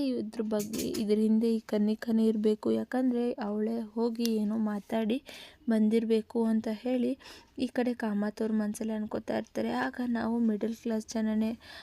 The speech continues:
ಆಗಿರ್ಬೋದು, ಆದರೆ ಸ್ವಾಭಿಮಾನ ಅಂತ ಬಂದರೆ ನಾವು ಅವ್-, ಯಾವತ್ತೂ ತಲೆ ಬಗ್ಸಲ್ಲ. ಬೆಳಗ್ಗೆ ಹೀಗೆಲ್ಲ ಆಯ್ತು ಸ-, ಅಂತ ಹೇಳಿ ಇಲ್ಲಿ ನಿಜನ ತಂದೆ ಕನ್-, ಆ, ಕನಿಕಾ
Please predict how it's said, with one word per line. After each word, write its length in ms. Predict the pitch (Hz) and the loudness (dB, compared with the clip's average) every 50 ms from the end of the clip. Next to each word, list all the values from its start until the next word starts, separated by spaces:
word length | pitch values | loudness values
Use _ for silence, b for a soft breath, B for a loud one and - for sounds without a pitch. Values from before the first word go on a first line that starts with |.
| B B _ | B B _
ಆಗಿರ್ಬೋದು, 640 | - - 226 220 240 240 226 214 226 220 214 226 233 - - - | -2 -2 0 2 2 2 2 2 2 0 2 0 0 0 0 0
ಆದರೆ 320 | 262 277 262 262 247 254 247 | -2 -2 -2 0 -2 -2 -2
ಸ್ವಾಭಿಮಾನ 800 | - - 220 208 208 220 208 226 226 226 226 220 220 220 226 226 - | 0 0 0 0 2 0 2 2 4 4 4 4 2 2 0 0 0
ಅಂತ 240 | - 220 214 214 220 220 220 214 | -2 -4 -4 -2 -2 -4 -4 -2
ಬಂದರೆ 400 | 214 214 214 220 220 220 220 220 220 | 0 2 2 4 2 2 2 2 2
ನಾವು 280 | 214 208 208 202 208 220 226 | 2 0 0 -2 -2 0 0
ಅವ್-, 180 | 220 214 - - | 0 0 -2 -2
ಯಾವತ್ತೂ 540 | 202 196 202 202 208 220 226 - - - 247 - | -4 -2 -2 -2 -2 -2 -4 -6 -6 -8 -8 -6
ತಲೆ 280 | - 220 202 202 214 | -4 -2 -2 0 0
ಬಗ್ಸಲ್ಲ. 480 | 208 220 214 - - - 226 214 220 214 214 226 - B B B B B B B B - | -2 -2 -4 -6 -6 -4 -2 0 0 0 -2 -4 -6 B B B B B B B B -2
ಬೆಳಗ್ಗೆ 440 | 226 214 226 220 220 214 - 247 254 254 254 247 | 2 4 4 4 4 2 2 0 0 0 -2 -2
ಹೀಗೆಲ್ಲ 540 | - 233 220 226 220 240 214 208 214 226 226 233 233 - - 214 | -2 -2 -2 0 0 0 0 0 0 0 0 -2 -2 -4 -2 -2
ಆಯ್ತು 380 | 208 208 208 202 - - 233 220 220 | -2 -2 -4 -6 -4 -4 -4 -4 -4
ಸ-, 240 | - - 240 - - | -4 -6 -6 -6 -4
ಅಂತ 240 | - 208 208 214 - 214 196 | -2 -2 -2 0 -2 -4 -4
ಹೇಳಿ 320 | - 254 269 262 254 247 247 | 0 0 2 4 4 2 2
ಇಲ್ಲಿ 280 | 247 233 220 208 247 285 - B B B B B B B B _ | 2 0 0 0 0 -2 -2 B B B B B B B B _
ನಿಜನ 500 | 247 226 226 214 214 - 240 233 226 226 233 247 - - | 2 4 4 4 4 2 2 4 4 2 2 0 -4 -2
ತಂದೆ 400 | 226 - 220 214 214 220 233 233 | -2 0 2 2 2 0 0 -2
ಕನ್-, 420 | 226 - 220 208 208 - - 220 | -2 -2 -2 -2 -2 -4 -4 -4
ಆ, 100 | 208 208 208 202 202 208 208 208 220 220 - - _ _ - - _ | -4 -2 -2 0 0 0 -2 -2 -4 -6 -10 -14 _ _ -20 -10 _
ಕನಿಕಾ 720 | - 226 220 220 220 220 - - 233 233 240 240 247 339 | 0 2 4 4 2 0 0 -2 0 0 0 0 -2 -6